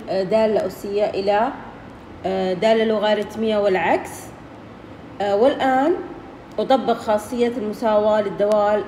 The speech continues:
اللوغاريتمية، أبسط عبارات وأجد قيمها باستعمال خصائص اللوغاريتمات. أول خاصية راح نتعرف عليها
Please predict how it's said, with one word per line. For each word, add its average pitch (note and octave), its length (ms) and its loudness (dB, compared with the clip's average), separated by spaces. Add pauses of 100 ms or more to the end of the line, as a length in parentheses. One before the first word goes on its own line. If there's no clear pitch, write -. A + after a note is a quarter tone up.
(100)
اللوغاريتمية، G#3+ 1000 -2
أبسط A#3 420 -4
عبارات G#3 720 2 (1160)
وأجد A#3 320 2 (100)
قيمها B3+ 520 0
باستعمال A3 540 -2
خصائص G3+ 400 -4
اللوغاريتمات. G3 760 -2 (1000)
أول D#4+ 300 6
خاصية G#3 520 -4
راح G3 140 -2
نتعرف C#4 520 0
عليها D4 480 2